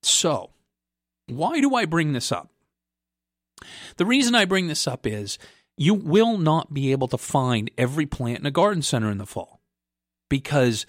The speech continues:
many things we can't buy from suppliers that are local, okay, that are a quick turnaround.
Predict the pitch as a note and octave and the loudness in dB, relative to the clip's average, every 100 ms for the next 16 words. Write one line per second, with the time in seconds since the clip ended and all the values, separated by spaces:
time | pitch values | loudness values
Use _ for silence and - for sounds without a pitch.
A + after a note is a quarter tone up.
0 | - - _ - - D3 C#3 F3 G3+ - | -16 -20 _ -20 -6 0 4 6 4 2
1 | C3 D#3+ D3+ C#3 - C3+ D3 A#2 A#2 B2 | 2 2 0 -4 -2 -2 0 0 2 2
2 | C3 A#2 B2 - A2 A2 A2+ - G#2+ C3 | -2 -2 -4 -4 -4 -2 -2 -2 2 2
3 | C3+ D3 C#3 - - - _ _ _ B2 | 4 6 6 4 -6 -12 _ _ _ -8
4 | - B2+ B2+ C3 C3 C3 - D#3+ D3+ - | -2 -2 0 2 2 2 -2 -2 -4 -4
5 | - C#3 B2+ B2 A#2 A#2+ | -2 -2 -2 -2 -2 -2